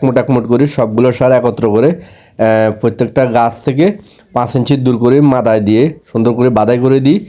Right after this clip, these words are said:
চব্বিশ ঘন্টা পরে, অ-, অর্থাৎ আজকে সকালে যদি আপনি গাছে, এ, সার প্রয়োগ করেন,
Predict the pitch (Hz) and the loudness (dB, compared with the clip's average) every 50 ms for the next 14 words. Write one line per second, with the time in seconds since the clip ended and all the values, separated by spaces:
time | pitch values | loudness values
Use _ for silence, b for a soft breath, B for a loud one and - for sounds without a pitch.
0 | B B B B B - - - 131 131 139 143 143 151 143 147 139 127 120 113 | B B B B B -8 -4 -2 0 2 2 4 4 2 2 0 0 0 0 0
1 | 113 113 - - - 123 107 - 151 143 - 135 135 127 - 151 139 143 139 127 | 0 0 0 -2 -4 -4 -2 -4 -4 -4 -2 -4 -4 -2 -2 -2 -2 0 0 0
2 | 143 139 143 143 147 151 143 143 151 147 123 123 117 113 - 143 151 170 165 - | 0 0 0 2 2 2 2 2 2 2 2 0 0 0 0 0 0 0 0 0
3 | - 127 120 113 110 - 120 120 120 - 147 139 127 127 123 117 127 160 | 0 0 0 0 0 -2 -2 -2 -2 0 0 0 0 0 0 0 0 0